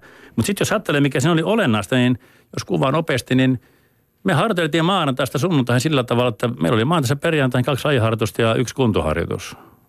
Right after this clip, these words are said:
Aamupäivä oli kaksi tuntia niinku tavallaan tämmöistä henkilökohtaisen valmentajan kanssa – teknistaktisten valmiuksien kehittämistä. Oli itse miettinyt oman, oman, oman pelisuunnitelmansa ja mitä lyöntiä ja lyöntisuuntia he käyttävät, ja ne harjoitteli sitä kaksi tuntia aamulla.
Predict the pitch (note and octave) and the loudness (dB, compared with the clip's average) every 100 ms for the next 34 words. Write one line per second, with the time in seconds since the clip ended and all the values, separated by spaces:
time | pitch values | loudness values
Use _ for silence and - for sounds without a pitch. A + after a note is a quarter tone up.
0 | - D3+ F3+ D3 C#3 C3+ C#3 D3+ D#3+ - | -4 0 2 2 0 0 0 0 -2 0
1 | B2+ B2 C3 C3 B2+ C3 B2+ B2+ A#2 B2+ | 0 2 2 0 0 0 0 0 0 -2
2 | - - - D3+ C#3+ G#2 B2 C3 C3 A2+ | -6 -12 -6 0 2 2 2 2 2 0
3 | A2 G#2+ A2 G#2+ A#2 A2 - _ - - | 0 0 0 0 0 0 -2 _ -20 -20
4 | _ _ - C3 A#2+ - G2+ G2 A2+ G#2+ | _ _ -6 -2 -2 -2 -4 -2 0 0
5 | A#2+ A2+ G#2+ - A#2 D#3 C#3+ A2+ G#2 G#2+ | 2 2 2 2 0 2 0 0 -2 -2
6 | - C3 D3 A2+ D#3+ D3 D3+ C3+ C3 C#3 | 0 0 0 0 0 0 0 0 2 2
7 | C#3 B2 - C#3 B2+ B2 C3+ B2+ G#2+ D3 | 2 -2 -2 0 2 2 2 2 0 0
8 | B2 B2+ A#2+ A2+ A#2 A#2+ A2+ A#2 B2+ A#2+ | 0 0 0 2 2 2 2 0 2 2
9 | C3 A#2+ A2+ A2 A2+ G2 A2+ G2+ G2+ A2 | 2 2 0 0 0 0 -2 0 0 0
10 | A#2+ A2 - G2 F#2+ G#2+ G#2+ A2 A2+ G2 | 0 -2 0 0 2 0 2 2 2 0
11 | G2 C3 A2 G2+ G#2 F#2+ E2 G2 G2 E2+ | -2 -2 0 0 -2 -2 0 0 2 0
12 | - - - | -2 -6 -12